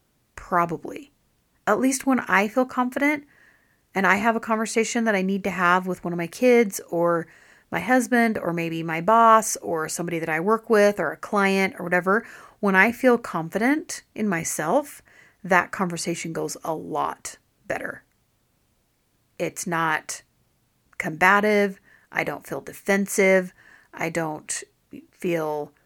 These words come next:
like I have to be right all the time. I'm very curious and open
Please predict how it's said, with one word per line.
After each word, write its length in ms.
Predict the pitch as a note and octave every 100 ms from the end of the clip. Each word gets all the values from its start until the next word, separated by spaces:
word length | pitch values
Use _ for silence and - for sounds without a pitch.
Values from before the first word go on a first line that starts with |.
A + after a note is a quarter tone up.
| _ _ _ _ -
like 200 | E3 -
I 80 | E3
have 220 | F3 -
to 60 | D#3+
be 140 | C#3
right 480 | - D#3 F3+ A3+ -
all 140 | - G3
the 80 | G3
time. 360 | G3+ F#3+ F#3+ -
I'm 180 | E3+
very 260 | E3 E3+ E3
curious 680 | - - E3+ E3+ F#3+ G3 -
and 120 | D3+
open 520 | - F3 - A3+ A#3+